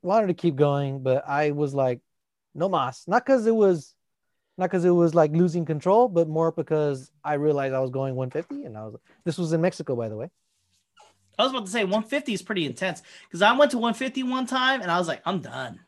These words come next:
Speaker 2: Mm-mm.
Speaker 1: Well, it
Speaker 2: This
Speaker 1: was
Speaker 2: is
Speaker 1: just
Speaker 2: not
Speaker 1: knowing, it was knowing, it was seeing the Speedo saying that, and I was just like, "This is nuts," and then deciding I'm gonna back it off, you know? Um, I drive the F R S,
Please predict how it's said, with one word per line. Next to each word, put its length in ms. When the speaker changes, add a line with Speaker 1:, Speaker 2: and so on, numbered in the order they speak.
Speaker 2:
Mm-mm. 340
Speaker 1:
Well, 140
it 40
Speaker 2:
This 80
Speaker 1:
was 100
Speaker 2:
is 60
Speaker 1:
just 100
Speaker 2:
not 120
Speaker 1:
knowing, 640
it 120
was 180
knowing, 500
it 80
was 160
seeing 260
the 80
Speedo 460
saying 400
that, 300
and 160
I 60
was 160
just 200
like, 280
"This 180
is 140
nuts," 640
and 160
then 180
deciding 520
I'm 120
gonna 120
back 260
it 80
off, 280
you 140
know? 280
Um, 560
I 80
drive 280
the 100
F 120
R 140
S, 480